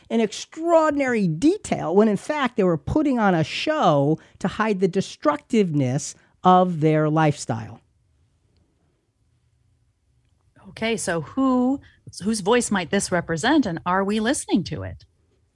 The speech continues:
Speaker 2: Remember, our fourth point for moral disengagement was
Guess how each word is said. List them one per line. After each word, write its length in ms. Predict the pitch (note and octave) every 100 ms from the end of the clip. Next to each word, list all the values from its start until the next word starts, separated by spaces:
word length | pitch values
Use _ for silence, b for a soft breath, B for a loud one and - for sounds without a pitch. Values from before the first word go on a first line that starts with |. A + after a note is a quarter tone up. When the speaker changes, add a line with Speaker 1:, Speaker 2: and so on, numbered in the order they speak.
| _ _ _ _ _ -
Speaker 2:
Remember, 580 | F#3 G#3 E4+ D#4+ A3+ -
our 100 | F#3+
fourth 380 | - D4+ E4 -
point 260 | B3+ G3+
for 100 | A3+
moral 300 | G#3 G#3+ G#3+
disengagement 760 | G3 F#3+ - F3+ F3 F3 F3 D#3+
was 460 | A3 G3 E3 F3